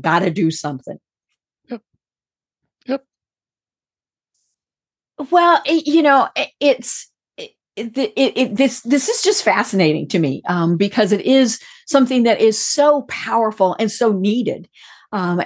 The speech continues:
Speaker 1: and I think we see definitely, I mean, all you have to do is turn on the T V and, and see what the heck is going on in the world.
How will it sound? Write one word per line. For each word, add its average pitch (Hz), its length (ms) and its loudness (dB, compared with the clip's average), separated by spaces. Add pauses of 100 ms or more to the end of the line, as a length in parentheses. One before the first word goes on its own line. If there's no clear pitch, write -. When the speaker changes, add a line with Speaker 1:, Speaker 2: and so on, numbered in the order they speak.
Speaker 1:
and 190 320 4
I 220 180 2
think 254 220 -2
we 240 140 -2
see 220 600 0 (280)
definitely, 254 640 2
I - 40 -4
mean, 202 120 0
all 190 120 4
you 196 80 0
have 170 120 -2
to - 80 -20
do 170 120 2
is 151 120 -2
turn 165 220 -2
on 151 100 0
the 139 80 -4
T 147 220 0
V 143 280 -4 (220)
and, 151 480 0
and 151 180 -4
see 151 360 0 (240)
what 180 200 0
the 175 80 2
heck 180 200 0
is 151 100 2
going 151 280 0
on 156 180 0
in 147 80 -2
the 147 60 -2
world. 156 360 0